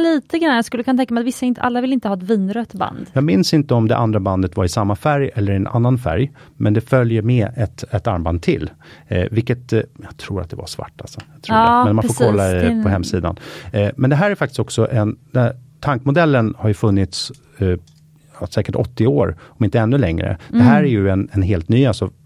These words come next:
Speaker 2: två år gammal bara. Eh,
Speaker 1: Asså?
Speaker 2: ja, så, men det är ingenting du tänker på, för det är en klassisk design.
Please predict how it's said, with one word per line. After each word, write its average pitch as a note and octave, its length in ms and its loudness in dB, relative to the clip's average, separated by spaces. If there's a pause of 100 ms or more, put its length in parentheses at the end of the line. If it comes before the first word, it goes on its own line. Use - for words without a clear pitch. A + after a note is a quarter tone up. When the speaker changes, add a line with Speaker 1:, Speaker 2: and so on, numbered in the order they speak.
Speaker 2:
två - 160 0
år G#2 80 2
gammal A#2 300 0
bara. E2+ 240 -2 (480)
Eh, F#2 60 2
Speaker 1:
Asså? - 380 -2
Speaker 2:
ja, E3 220 2 (220)
så, A#2 360 0
men A#2 320 2
det B2 240 -2
är D#3+ 40 4
ingenting B2 300 2
du G2+ 60 0
tänker D#3 280 0
på, - 120 -4
för - 140 -4
det G#2 60 0
är G#2+ 40 0
en G2+ 80 -2
klassisk - 460 -6
design. G2+ 460 -4